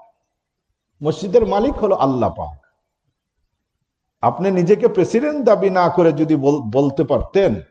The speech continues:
যে, 'আমি অমুক মসজিদের খাদেম', আপনার ইজ্জত কমতো না।" সৌদি বাদশার উপাধির কি?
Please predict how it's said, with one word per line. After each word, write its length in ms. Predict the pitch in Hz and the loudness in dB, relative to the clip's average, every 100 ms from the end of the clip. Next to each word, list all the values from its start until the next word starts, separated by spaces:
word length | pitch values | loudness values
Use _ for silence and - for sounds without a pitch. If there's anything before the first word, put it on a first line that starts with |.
| _ _ _ _ | _ _ _ _
যে, 100 | 113 | 0
'আমি 200 | 147 208 | 2 2
অমুক 340 | 165 165 175 | 2 2 2
মসজিদের 800 | 147 151 127 110 190 214 277 269 - - | 0 -2 -2 -4 -4 0 0 0 -6 -10
খাদেম', 540 | 107 107 87 80 69 - _ _ _ _ _ _ _ _ _ _ _ - | -4 -4 -4 -8 -10 -20 _ _ _ _ _ _ _ _ _ _ _ -4
আপনার 580 | 113 - 131 175 165 156 | -4 -2 0 2 2 -2
ইজ্জত 480 | 117 92 147 165 | -4 0 0 2
কমতো 380 | - 123 110 117 | -2 0 0 0
না।" 300 | 90 78 - _ _ _ _ _ _ _ _ _ _ | -4 -8 -14 _ _ _ _ _ _ _ _ _ _
সৌদি 420 | - 175 190 175 | -2 2 4 4
বাদশার 760 | 175 170 - - 190 202 196 - - _ _ _ | 2 2 -2 -2 2 2 0 -6 -20 _ _ _
উপাধির 640 | 151 165 175 165 175 170 - | -2 0 2 2 0 -2 -6
কি? 380 | - 127 92 - | -2 -2 -2 -8